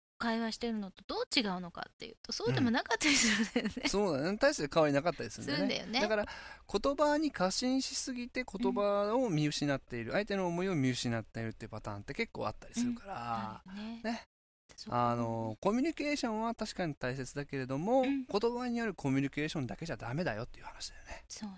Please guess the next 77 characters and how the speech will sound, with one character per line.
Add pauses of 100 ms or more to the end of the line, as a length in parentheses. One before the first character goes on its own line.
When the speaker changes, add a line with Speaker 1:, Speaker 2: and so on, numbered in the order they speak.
(120)
Speaker 1:
ね。 (960)
う
ん。
Speaker 2:
相
手
の (100)
表
情
だ
と
か、
Speaker 1:
う
ん。 (440)
Speaker 2:
そ
う
い
う
も
の
も
全
部
見
て
取
っ (140)
て、
Speaker 1:
う
ん。 (140)
Speaker 2:
コ
ミ
ュ
ニ
ケ
ー
シ
ョ
ン
っ (200)
て (240)
言
っ
た
方
が (540)
い
い
ん
じ
ゃ
な
い
か
な
と (180)
思
う
ね。
Speaker 1:
そ
う
ね。 (600)
う
ん。 (560)
だ
か
ら
ね、 (260)
本
当
は
で
き
る
な
ら、 (380)
そ
れ